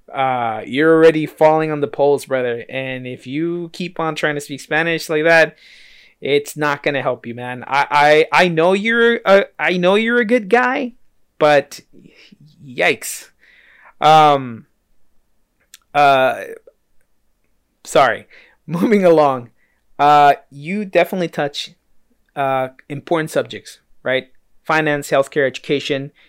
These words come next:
unions, equality, you know, criminal justice reform. Um, great topics, man. Definitely. But I wanna see more. And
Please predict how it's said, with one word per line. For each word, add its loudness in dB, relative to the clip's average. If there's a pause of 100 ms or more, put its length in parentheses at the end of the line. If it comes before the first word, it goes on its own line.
(160)
unions, -4
equality, -2 (1080)
you -6
know, -6 (540)
criminal 0
justice -2
reform. -4 (680)
Um, 0 (640)
great 0
topics, -4
man. -14 (100)
Definitely. -2 (240)
But -2
I 2
wanna -4
see -10
more. -4 (380)
And -4